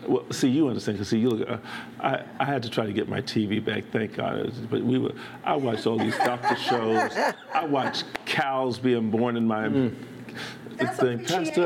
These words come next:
Speaker 3: appreciation. That's
Speaker 2: That's appre-,
Speaker 3: accepting
Speaker 2: that,
Speaker 3: her.
Speaker 2: that's acceptance
Speaker 1: I, and,
Speaker 2: and
Speaker 3: And you
Speaker 2: appreciation.
Speaker 3: have. It
Speaker 1: and I
Speaker 3: accepted
Speaker 1: did. I
Speaker 3: her.
Speaker 1: learned about spiders and, um, um, tarantulas, and I've gotten all of these different things about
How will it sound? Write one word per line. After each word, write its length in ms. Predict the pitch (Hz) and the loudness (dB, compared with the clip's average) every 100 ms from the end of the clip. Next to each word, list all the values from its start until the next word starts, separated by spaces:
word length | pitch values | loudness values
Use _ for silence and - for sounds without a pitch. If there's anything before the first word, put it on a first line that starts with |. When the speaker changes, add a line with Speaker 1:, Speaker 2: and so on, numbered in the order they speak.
| 160 | 4
Speaker 3:
appreciation. 340 | - 151 185 | 0 0 2
That's 180 | 247 277 | 2 2
Speaker 2:
That's 300 | 311 143 139 | 0 2 4
appre-, 300 | 160 175 170 | 4 4 4
Speaker 3:
accepting 40 | |
Speaker 2:
that, 200 | 143 131 | 4 2
Speaker 3:
her. 300 | 131 123 - - | 0 -4 -2 2
Speaker 2:
that's 220 | 131 135 | 2 2
acceptance 560 | 143 160 147 156 151 147 | 2 2 2 2 0 2
Speaker 1:
I, 60 | |
and, 80 | 143 | 0
Speaker 2:
and 100 | 143 | 2
Speaker 3:
And 80 | 240 247 | 2 2
you 60 | 285 | 4
Speaker 2:
appreciation. 140 | 127 | 2
Speaker 3:
have. 280 | - 302 214 | 2 0 4
It 140 | 220 220 | 4 4
Speaker 1:
and 100 | 156 | 2
I 60 | |
Speaker 3:
accepted 400 | 170 - 226 185 | 0 2 2 2
Speaker 1:
did. 80 | - | 0
I 60 | - | -2
Speaker 3:
her. 100 | 135 | 0
Speaker 1:
learned 160 | 139 | 2
about 260 | 131 117 110 | 2 2 0
spiders 880 | - - 117 123 139 147 151 143 - - | -4 -4 0 2 2 4 2 0 -2 -2
and, 340 | 117 110 107 | -2 0 -2
um, 400 | 104 - 110 - - - - - - - | -2 -2 -4 -6 -10 -16 -16 -18 -18 -6
um, 640 | - - - - 110 - - - | -4 -2 -2 -4 -4 -6 -8 -12
tarantulas, 1080 | - 110 117 120 123 139 135 135 135 131 - - | -4 0 0 -2 0 0 2 2 2 0 -4 -6
and 480 | 113 113 - 113 - - | -4 -4 -2 -2 -4 -6
I've 300 | - 113 123 | -2 -2 0
gotten 300 | 131 - - | -2 -2 -2
all 180 | 127 143 | 0 0
of 80 | 139 | 2
these 240 | 131 123 | 2 2
different 400 | 139 135 139 131 | 0 0 -2 0
things 300 | 135 139 135 | 0 0 -2
about 360 | 135 131 131 | -2 0 -2